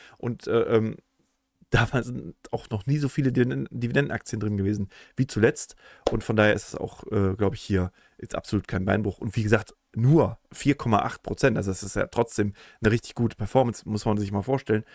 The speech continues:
Wir haben jetzt auch erst ein Quartal vorbei, also ist ja auch alles Klagen auf hohem Niveau. Absolut, äh, ähm, trotzdem natürlich vier Komma acht Prozent kann man für ein Vierteljahr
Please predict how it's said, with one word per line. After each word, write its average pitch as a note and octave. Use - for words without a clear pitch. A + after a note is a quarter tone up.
Wir G2+
haben A2+
jetzt G#2+
auch D#2
erst G2+
ein A2
Quartal A2
vorbei, G2+
also F#2+
ist -
ja -
auch -
alles G#2+
Klagen A2
auf A2
hohem A2
Niveau. A2+
Absolut, -
äh, A2+
ähm, G2+
trotzdem A2+
natürlich G#2
vier -
Komma G#2+
acht -
Prozent G2
kann C#3
man C#3
für -
ein G2+
Vierteljahr A2+